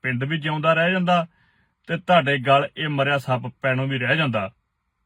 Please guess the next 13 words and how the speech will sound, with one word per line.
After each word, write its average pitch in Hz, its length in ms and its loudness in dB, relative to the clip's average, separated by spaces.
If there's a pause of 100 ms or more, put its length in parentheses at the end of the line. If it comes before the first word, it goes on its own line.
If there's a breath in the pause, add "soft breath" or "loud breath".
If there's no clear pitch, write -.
(160)
ਤੇ 123 80 -8
ਤੁਹਾਡੀ 156 400 2
ਸਰਦਾਰੀ 123 480 0
ਵੀ 143 140 -2
ਅਗਲੇ 123 220 -4
ਕੁਛ 127 220 -8 (640 soft breath)
ਸਮੇਂ 127 300 0
ਤੱਕ 120 200 -4
ਰਹਿ 117 220 2
ਜਾਂਦੀ। 110 340 -4 (720)
ਇਹ 180 120 2
ਫੋਕੀ 160 640 -2
ਸਰਦਾਰੀ, 135 680 2